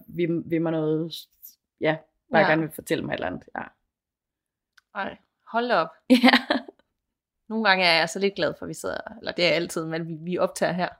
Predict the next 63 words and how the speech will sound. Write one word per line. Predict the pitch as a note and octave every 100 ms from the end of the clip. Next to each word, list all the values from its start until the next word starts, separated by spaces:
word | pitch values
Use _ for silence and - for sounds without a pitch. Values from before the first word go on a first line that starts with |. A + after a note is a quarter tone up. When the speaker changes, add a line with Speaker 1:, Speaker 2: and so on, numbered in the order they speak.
| _ -
Speaker 1:
Ja. |
Speaker 2:
en | G3
eller | E3
anden | E3+
måde. | E3 F3 - _ _ - F3
Det | F#3
lyder | F3+
forkert, | F#3 - G3+ F3
ikke? | G3+
Men | G3 D4+
fordi | F4+ D#4+ - G#4+
<laughs> | - - G4
nu | A3+
er |
jeg | G#3
optaget, | G3 A#3
jeg | A3+
kan | A3+
bare | G3+
selv | A3 C#4 A#3+
huske, | A#3+ A3+
da |
jeg | F#3+
optog | G3+ G#3 A3+ F3+ - -
i | F3 E3 D#3 _ _ - -
min | F#3
egen | F3+ C4
lejlighed, | C#4+ D#3+ D#3+ E3 D3+ - -
Speaker 1:
Ja. | G#3 F3 E3
Speaker 2:
øh, | -
i |
starten, | - G#3 F#3
inden | G3+ A#3
du | A#3+
kom | G3
med. | E3 E3 F3 - F#3
Altså, | -
den | F#3+ G3
der |
med, | F3 F3 F3 _ _ _ _ _ _ _ _ _ _ _
at | G3+ G3
man, | G3 F#3
man | F#3 F3 -
var | F#3 G#3
i |
sit | G#3 F#3+
eget | F#3 G3
hjem, | G3+ A#3
og | G#3
så | -
optog | - A#3 - A3
man, | F3+
og | A3
så | B3
stoppede | B3 G#3+ F#3 A#3+
man, | F3
og | - G3
så | A#3+
skulle | - G3+
dagen | G#3 F3
bare | F3 F3+ -
fortsætte, | F3+ G#3 - E3 - _ -
Speaker 1:
Ja. | F#3 D#3+